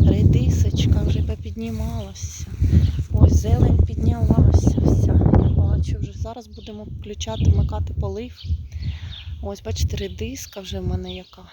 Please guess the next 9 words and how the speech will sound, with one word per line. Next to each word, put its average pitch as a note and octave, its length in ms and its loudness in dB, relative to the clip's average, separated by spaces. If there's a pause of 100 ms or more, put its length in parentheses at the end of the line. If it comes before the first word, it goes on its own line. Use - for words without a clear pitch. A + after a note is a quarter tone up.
(640)
Цибулька B3 800 -2
в G3 140 -6
мене F#3+ 260 -6 (100)
яка. - 280 -10 (1040)
Ось A3+ 120 -6
дивіться, A3 320 -8
яка G3+ 240 -10
галявина. G#3 880 -4 (720)
Гарна, - 680 2